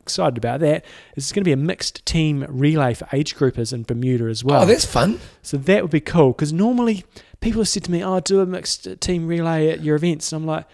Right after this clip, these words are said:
Speaker 1: "It's just a nightmare trying to organise it."
Speaker 2: Yeah.
Speaker 1: And people can't organise themselves, let alone a team.
Speaker 2: Yeah, and there's always, "Oh, can you get a swimmer?"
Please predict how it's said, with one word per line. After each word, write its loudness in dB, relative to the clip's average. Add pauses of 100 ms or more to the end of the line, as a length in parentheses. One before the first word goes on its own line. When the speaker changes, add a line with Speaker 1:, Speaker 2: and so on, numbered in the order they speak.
(400)
Speaker 1:
"It's -10
just -6
a -2
nightmare -4
trying -2
to -2
organise 0
it." -2
Speaker 2:
Yeah. -2
Speaker 1:
And -2
people 0
can't 0
organise -2
themselves, 0
let 0
alone 0
a -6
team. 0
Speaker 2:
Yeah, 2
and 2
there's 0
always, 8
"Oh, 10
can 4
you 6
get 6
a 4
swimmer?" 8